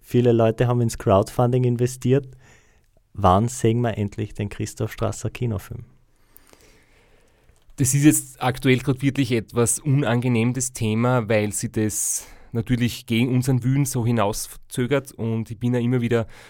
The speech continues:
Speaker 2: in Kontakt mit dem Jürgen von der Filmfirma Crooks. Und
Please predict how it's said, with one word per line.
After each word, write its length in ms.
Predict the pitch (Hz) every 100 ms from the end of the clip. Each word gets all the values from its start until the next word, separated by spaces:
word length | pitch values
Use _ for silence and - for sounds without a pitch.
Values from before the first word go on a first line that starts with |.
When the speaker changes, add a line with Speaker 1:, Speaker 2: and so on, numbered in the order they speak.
| -
Speaker 2:
in 100 | 110
Kontakt 440 | 117 107 120 -
mit 120 | 120
dem 80 | 120
Jürgen 360 | 110 135 139 143
von 240 | - 113
der 300 | 110 110 101 - -
Filmfirma 680 | - - 147 - 131 123 117
Crooks. 500 | - 147 175 - - - - - - -
Und 640 | - 113 117 117 - -